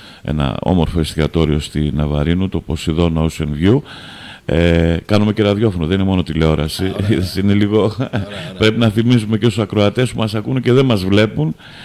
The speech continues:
Speaker 1: ε, ποιος βρίσκεται μέσα στο στούντιο, με ποιο-, με ποιον μιλάει ο Σαραντόπουλος αυτή την ώρα. Ε, κάνω αυτές λοιπόν τις ερωτήσεις, έτσι, για να μπορεί να σε μάθει ο κόσμος καλύτερα.
Speaker 2: Ξετυλίξουμε το
Speaker 1: Έτσι
Speaker 2: κομμάτι,
Speaker 1: είναι.
Speaker 2: ωραία,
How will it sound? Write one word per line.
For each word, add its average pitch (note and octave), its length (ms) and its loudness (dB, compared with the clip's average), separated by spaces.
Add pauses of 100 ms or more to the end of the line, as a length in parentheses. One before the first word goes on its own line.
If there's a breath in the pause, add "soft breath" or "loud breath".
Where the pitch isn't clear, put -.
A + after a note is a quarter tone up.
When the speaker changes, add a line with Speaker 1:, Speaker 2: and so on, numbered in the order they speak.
(160 loud breath)
Speaker 1:
ε, - 200 -2 (120)
ποιος C3+ 280 0
βρίσκεται C3+ 400 0
μέσα C3+ 140 -2
στο B2+ 80 -6
στούντιο, B2 300 -2
με G#2 120 -2
ποιο-, C3 180 -4
με A2+ 140 2
ποιον C#3 180 0
μιλάει A2+ 280 2
ο F#2 60 0
Σαραντόπουλος E2 600 -4
αυτή D#2+ 220 -4
την D#2 160 -4
ώρα. C#2+ 180 -4 (640 loud breath)
Ε, F2+ 680 2
κάνω C#3 240 0
αυτές C3 280 0
λοιπόν A#2+ 240 0
τις G#2 120 -2
ερωτήσεις, F#2 800 -2 (420 loud breath)
έτσι, - 320 -2
για B2+ 120 4
να A#2 120 2
μπορεί G#2+ 220 4
να C3 120 2
σε A#2+ 140 -2
μάθει A#2+ 240 -2
ο G#2+ 40 -4
κόσμος B2 320 -2
καλύτερα. G#2 440 0
Speaker 2:
Ξετυλίξουμε G#2 500 -10
το - 100 -14
Speaker 1:
Έτσι F#2+ 180 -4
Speaker 2:
κομμάτι, - 20 -
Speaker 1:
είναι. F2+ 80 -4
Speaker 2:
ωραία, D#2 160 -6